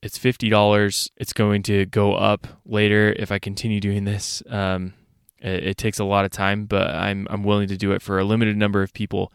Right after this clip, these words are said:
and I still have a couple spots left at the time of this recording. Also, to sweeten the deal, if you make it in, you know, into the limited number of slots, I'll give you twenty percent off at the swag shop at hunt the west dot U S slash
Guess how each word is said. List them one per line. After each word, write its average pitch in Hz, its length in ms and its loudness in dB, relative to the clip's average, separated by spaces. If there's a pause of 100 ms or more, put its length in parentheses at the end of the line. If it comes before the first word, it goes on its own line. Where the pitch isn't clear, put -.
and 95 140 -4
I 95 40 -4
still 110 200 -2
have 104 160 -2
a 95 60 -4
couple - 240 -6
spots 95 360 -2
left - 280 -4 (160)
at - 100 -6
the - 60 -18
time 95 140 -4
of 87 40 -4
this 87 160 -6
recording. - 380 -8 (200)
Also, 120 320 4
to 120 280 0
sweeten 113 400 -2
the 107 80 -2
deal, 120 540 2 (100)
if 107 420 -4
you 107 600 0
make 101 340 -4
it 98 120 -2
in, 104 180 0
you 110 100 -2
know, 104 200 0
into 101 220 -4
the 101 140 0
limited 98 320 -2
number 98 220 0
of 90 100 -2
slots, 117 440 -2 (360)
I'll 101 120 0
give 101 180 0
you 98 320 0
twenty 98 260 -4
percent 95 420 -6
off 90 380 -4
at - 220 -6
the - 80 -16
swag 85 580 -6
shop - 480 -8 (260)
at 101 120 -10
hunt 98 160 -10
the 87 80 -6
west 92 180 -6
dot 87 120 -6
U 90 120 -4
S 90 120 -6
slash - 300 -6